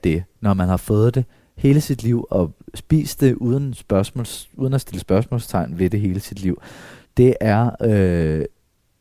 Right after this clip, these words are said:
en lille manifestation, som, som virkelig kan, øh, så gøre ondt på ens forældre, ikke? Og det tror jeg, den gjorde.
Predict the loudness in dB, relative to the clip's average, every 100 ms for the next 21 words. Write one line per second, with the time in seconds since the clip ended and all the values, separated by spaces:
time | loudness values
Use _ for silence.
0 | -6 -6 -4 0 4 4 2 -2 -8 -2
1 | 0 0 -2 -4 -2 -6 -2 -2 -4 -12
2 | -2 0 0 -4 -8 -12 -20 -20 _ _
3 | _ _ _ _ _ -12 -4 -4 -4 -8
4 | -8 2 2 2 -4 -6 _ _ _ _
5 | _ -8 0 0 0 -4 -6 -6 -8 -10
6 | -14 -18 -20 _ -18 -18 -6 -4 -2 -2
7 | -4 -6 -20 _ _ _ _ _ _ _
8 | -6 -4 -6 -4 -4 -4 -4 -4 -2 -4
9 | _ _ _ _ _ _ _ -14 -12 -8
10 | -4 -2 -2 -4 -10 -10 -12 -6 -4 -2
11 | -4